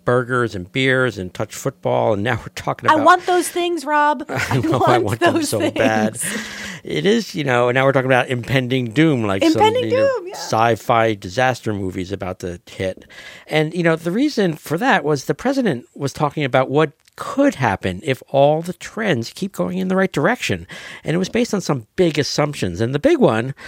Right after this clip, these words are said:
Speaker 1: was that people would continue to be careful to give the country enough time to get lots of people vaccinated.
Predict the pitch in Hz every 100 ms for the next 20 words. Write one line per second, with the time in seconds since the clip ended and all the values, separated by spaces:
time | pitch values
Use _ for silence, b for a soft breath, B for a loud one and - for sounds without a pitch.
0 | B B 147 139 156 196 202 202 180 -
1 | 170 - - 101 127 131 139 - - -
2 | 139 190 - 95 90 101 - 175 202 -
3 | 190 - 147 156 - - 151 147 143 -
4 | 117 160 - - 160 135 - 190 - -
5 | 104 78 78